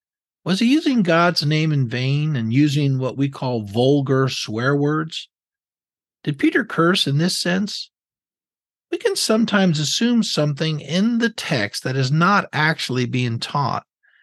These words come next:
We're not told exactly what Peter said, but we can be sure it wasn't good. Peter wept later for his offense of denying Jesus and his cursing and swearing.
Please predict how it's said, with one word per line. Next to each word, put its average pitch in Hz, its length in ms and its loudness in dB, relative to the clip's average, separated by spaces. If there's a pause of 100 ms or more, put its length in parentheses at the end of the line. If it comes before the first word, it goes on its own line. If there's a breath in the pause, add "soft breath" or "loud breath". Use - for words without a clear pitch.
(220 soft breath)
We're 196 120 2
not 339 260 2
told 226 320 0
exactly 151 680 0
what 131 200 -6
Peter 147 320 -2
said, 123 460 -2
but 120 140 -4
we 254 100 2
can 320 160 -2
be 277 140 2
sure 220 340 2
it 127 80 0
wasn't 139 400 -2
good. 143 440 0 (680)
Peter 240 280 0
wept 143 520 0
later 110 420 -2
for 131 200 -2
his 135 180 2
offense 143 520 0
of 120 120 -4
denying 131 500 0
Jesus 120 560 0
and 117 140 -4
his 113 140 -4
cursing 139 640 -2
and 123 140 -4
swearing. 131 680 0